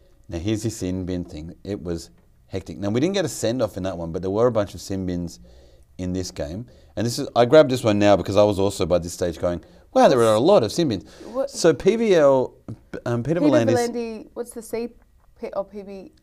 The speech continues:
Speaker 1: P V L,
Speaker 2: Oh,
Speaker 1: Peter
Speaker 2: P V.
Speaker 1: V'landys,
Speaker 2: Oh,
Speaker 1: I think
Speaker 2: right. It's
Speaker 1: yeah.
Speaker 2: a hyphenated, is it?
Speaker 1: Um,
Speaker 2: No,
Speaker 1: I don't know.
Speaker 2: no,
Speaker 1: Yes,
Speaker 2: sure.
Speaker 1: it just sounds better, P V L.
Speaker 2: Great.
Speaker 1: Everyone just
Speaker 2: Does.
Speaker 1: says that.
Speaker 2: Definitely.
Speaker 1: Um, he said that he was sick of head high tackles and the best way to get rid of it is just to ramp up the,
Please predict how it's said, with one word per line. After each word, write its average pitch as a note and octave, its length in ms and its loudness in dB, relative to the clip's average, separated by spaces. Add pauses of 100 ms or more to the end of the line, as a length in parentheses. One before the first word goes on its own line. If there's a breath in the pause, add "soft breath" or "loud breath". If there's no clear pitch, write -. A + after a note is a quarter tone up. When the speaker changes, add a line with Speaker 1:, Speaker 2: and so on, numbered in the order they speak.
Speaker 1:
P A2+ 160 -2
V F2 240 -4
L, E2+ 180 -4
Speaker 2:
Oh, - 80 -2
Speaker 1:
Peter G#2 360 -2
Speaker 2:
P F#2 120 2
V. F2+ 80 -4
Speaker 1:
V'landys, E2+ 640 -2
Speaker 2:
Oh, F3+ 60 0 (280)
Speaker 1:
I - 40 4
think F3+ 120 0
Speaker 2:
right. G3 280 -2
It's A#3+ 160 -10
Speaker 1:
yeah. A#3+ 60 -4
Speaker 2:
a G#3+ 40 -6
hyphenated, A#3 680 -2
is - 80 -8
it? E4 100 2
Speaker 1:
Um, E4+ 720 0
Speaker 2:
No, G3 140 -4
Speaker 1:
I - 60 4
don't D#4 140 0
know. F3+ 140 -2
Speaker 2:
no, B3+ 140 -2
Speaker 1:
Yes, B3 240 4
Speaker 2:
sure. - 100 -10 (140)
Speaker 1:
it A#3 100 0
just A#3+ 140 2
sounds G#2+ 240 4
better, F#2+ 160 2
P F#2+ 160 -2
V F#2 160 2
L. F2+ 60 6
Speaker 2:
Great. G2 80 6
Speaker 1:
Everyone F2+ 260 0
just E2 120 -4
Speaker 2:
Does. C#3+ 180 0
Speaker 1:
says E2 100 -4 (320 loud breath)
that. - 0 -
Speaker 2:
Definitely. - 360 -6 (140)
Speaker 1:
Um, F3+ 640 -2 (220)
he F#3+ 180 2
said C#3+ 560 2 (800)
that G#2+ 160 -4
he A2+ 140 -2
was A2 140 0
sick C#3 280 -2
of B2 160 0
head A#2+ 160 0
high A2 160 0
tackles G#2 340 -2
and G2+ 80 -4
the F#2+ 60 -4
best G2+ 160 -2
way G2+ 80 -2
to F#2 60 -4
get F#2 120 -4
rid F2+ 160 -4
of F2 80 -2
it F2 60 -4
is E2 100 -8
just - 220 -16
to E2 240 -6
ramp E2+ 280 -8
up E2 160 -8
the, D#2+ 300 -8